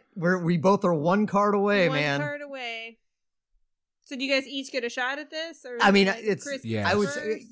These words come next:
Speaker 1: well, Chri-, Chris had first turn, so I pro-, I would get one more. If he gets it, I get one more shot, and then I think it would be sudden death.
Speaker 2: Okay. Chris, you have buzzwords.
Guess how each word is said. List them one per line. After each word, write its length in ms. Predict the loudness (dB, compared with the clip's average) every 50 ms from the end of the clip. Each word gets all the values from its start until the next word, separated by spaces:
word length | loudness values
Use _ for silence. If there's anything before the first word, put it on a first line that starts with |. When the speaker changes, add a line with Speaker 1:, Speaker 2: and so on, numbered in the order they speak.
| -18 -14
Speaker 1:
well, 120 | -14 -10
Chri-, 220 | -2 0 0 2 2
Chris 220 | 2 2 2 2
had 140 | 0 -2 -2
first 320 | -4 -6 -6 -6 -8 -12 -6
turn, 460 | -4 -2 -2 -2 -2 -4 -6 -8 -10
so 140 | -10 -8 -8
I 100 | -8 -6
pro-, 160 | -6 -6 -6
I 100 | -6 -6
would 160 | -8 -8 -6
get 120 | -8 -8 -8
one 120 | -8 -10 -10
more. 180 | -10 -10 -10 -10
If 140 | -12 -14 -14
he 260 | -12 -14 -14 -14 -14
gets 280 | -8 -4 -4 -4 -4 -4
it, 40 | -4
I 80 | -4
get 120 | -4 -4 -6
one 160 | -8 -8 -8
more 100 | -8 -8
shot, 220 | -6 -6 -6 -6
and 40 | -6
then 120 | -8 -8 -8
I 80 | -10 -10
think 160 | -12 -12 -14
it 40 | -12
would 60 | -14
be 60 | -14
sudden 300 | -16 -18 -18 -18 -20 -20
death. 180 | -20 -20 -20 _ _ _ _ _ -18 -16
Speaker 2:
Okay. 160 | -16 -16 -16 -20 _ _ _ _ _ _ _ _ _ _ _ _ _ _ _ _
Chris, 400 | -4 0 0 0 0 -2 -8 -12
you 180 | -8 -6 -6 -4
have 380 | -2 0 0 2 2 2 0 -2 -6 -14 -12 -6
buzzwords. 1000 | -4 -2 -2 -2 -2 -4 -8 -8 -8 -8 -6 -8 -8 -8 -8 -10 -12 -12 -14